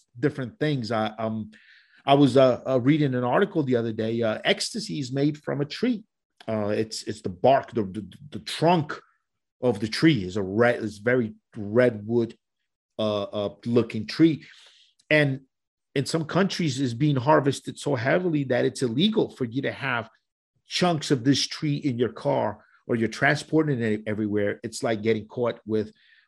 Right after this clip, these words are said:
with bricks of cocaine in, in, in Mexico and, and the U S, you know what I mean? Because this tree is where they get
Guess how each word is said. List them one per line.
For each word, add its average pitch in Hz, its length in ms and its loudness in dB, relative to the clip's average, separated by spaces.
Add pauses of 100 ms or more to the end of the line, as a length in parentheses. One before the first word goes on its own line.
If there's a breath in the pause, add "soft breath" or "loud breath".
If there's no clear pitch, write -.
with 110 240 0
bricks 117 240 -2
of 110 120 -4
cocaine 123 420 -2
in, 113 260 -6
in, 113 380 -8
in 107 260 -8
Mexico 113 520 -4
and, 92 140 -8
and 98 220 -10
the 101 100 -4
U 120 180 2
S, 165 240 4
you 143 160 2
know 156 80 2
what 151 100 4
I 151 40 4
mean? 185 240 -2 (440 loud breath)
Because 135 540 -2
this 117 320 -8
tree 170 640 -2 (560 soft breath)
is 143 460 2
where 127 400 2
they 117 140 0
get 127 380 -2